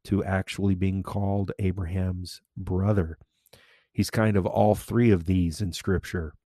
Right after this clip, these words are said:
But the point here is, is that Lot knows better.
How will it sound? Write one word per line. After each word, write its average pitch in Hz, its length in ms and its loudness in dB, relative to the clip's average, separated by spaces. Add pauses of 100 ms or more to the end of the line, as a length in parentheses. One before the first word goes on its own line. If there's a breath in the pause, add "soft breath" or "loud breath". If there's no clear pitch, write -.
(100)
But - 80 -4
the 95 80 -2
point 120 360 4
here 98 240 4
is, 95 280 2
is 82 100 -4
that 101 160 -2
Lot 95 240 0
knows 98 320 4
better. 82 420 -2